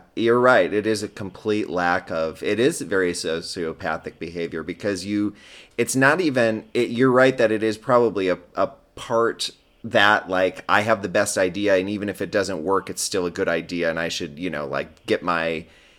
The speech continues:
get my best shot in or something like that. But it's also the, like,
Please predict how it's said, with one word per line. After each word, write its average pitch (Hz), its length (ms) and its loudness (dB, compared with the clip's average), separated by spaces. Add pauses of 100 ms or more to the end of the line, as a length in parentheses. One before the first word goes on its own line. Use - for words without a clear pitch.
(160)
get 98 160 2
my 98 140 2
best - 260 0
shot 85 380 0
in 76 160 -6
or 80 80 -8
something 87 300 -8
like 85 160 -4
that. 98 180 0
But 110 80 0
it's 113 160 2
also 110 640 2 (440)
the, 104 640 -2 (220)
like, 101 340 2